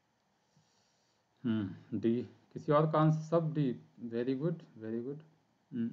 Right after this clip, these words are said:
अरे बबलू, बबलू क्या बी बता रहे हैं? डी। ओके।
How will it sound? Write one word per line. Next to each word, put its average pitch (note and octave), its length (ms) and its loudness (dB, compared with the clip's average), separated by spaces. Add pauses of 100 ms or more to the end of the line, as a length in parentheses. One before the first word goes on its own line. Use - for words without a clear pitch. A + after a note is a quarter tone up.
अरे D#3 200 0
बबलू, C#3 440 4 (920)
बबलू A#2+ 460 -8
क्या B2 200 -8
बी A#2+ 200 -4
बता A#2+ 260 0
रहे G#2+ 120 -2
हैं? G#2 220 -6 (1000)
डी। A2+ 300 -4 (2750)
ओके। A2 180 -10